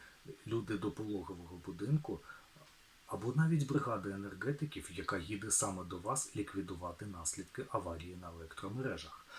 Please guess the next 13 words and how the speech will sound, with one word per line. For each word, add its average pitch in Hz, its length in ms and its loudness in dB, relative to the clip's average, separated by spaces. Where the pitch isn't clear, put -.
Фактично, - 580 4
ви 117 140 2
самі 139 560 8
спрацювали 127 720 2
п'ятою 95 500 0
колоною 92 520 -2
Росії. - 460 0
Фактично, - 520 4
ви 104 100 -2
стали 135 360 6
російськими 123 680 4
агентами 95 500 -2
впливу. 95 500 0